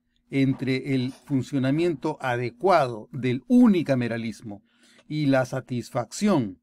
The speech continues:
de representación que tienen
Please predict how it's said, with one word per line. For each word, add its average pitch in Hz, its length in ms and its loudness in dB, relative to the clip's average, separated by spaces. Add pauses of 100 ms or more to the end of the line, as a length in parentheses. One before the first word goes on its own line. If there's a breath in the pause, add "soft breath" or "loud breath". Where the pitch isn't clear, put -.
(420)
de 131 640 -2 (240)
representación 135 1300 -2
que 117 260 -6
tienen 156 560 -2